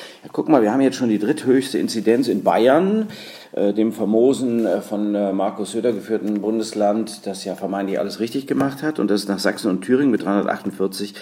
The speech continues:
die höchste Inzidenz und eine ganz niedrige Impfquote. Also solange wir die Impfquoten niedrig haben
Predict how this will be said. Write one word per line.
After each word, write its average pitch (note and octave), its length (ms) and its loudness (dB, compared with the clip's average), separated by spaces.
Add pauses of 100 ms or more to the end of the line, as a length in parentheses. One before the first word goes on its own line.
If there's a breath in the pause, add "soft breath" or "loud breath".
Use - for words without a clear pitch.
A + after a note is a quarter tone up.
(500 loud breath)
die F2+ 120 0
höchste G#2 300 2
Inzidenz G2 480 2
und G2+ 140 2
eine G2+ 180 4
ganz A2+ 540 6
niedrige G2 580 6
Impfquote. C2+ 800 -4 (680 loud breath)
Also B2+ 220 2
solange C#3+ 500 4
wir D3 120 4
die B2+ 180 2
Impfquoten C3 500 2
niedrig B2+ 440 2
haben - 400 -16